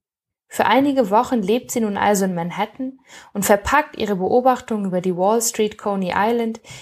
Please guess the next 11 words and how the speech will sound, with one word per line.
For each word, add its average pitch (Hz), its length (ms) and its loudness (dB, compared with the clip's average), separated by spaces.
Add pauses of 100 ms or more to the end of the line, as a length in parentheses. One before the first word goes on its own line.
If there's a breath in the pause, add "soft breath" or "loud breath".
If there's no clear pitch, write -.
(140 loud breath)
die 208 80 -4
feine 247 380 4
Gesellschaft 214 520 2
von 196 160 -6
Newport 240 540 -4 (320 loud breath)
und 214 160 -4
andere 240 460 2
Orte 214 340 2
in 185 100 -4
exzentrische 240 720 0
Artikel, 226 600 -2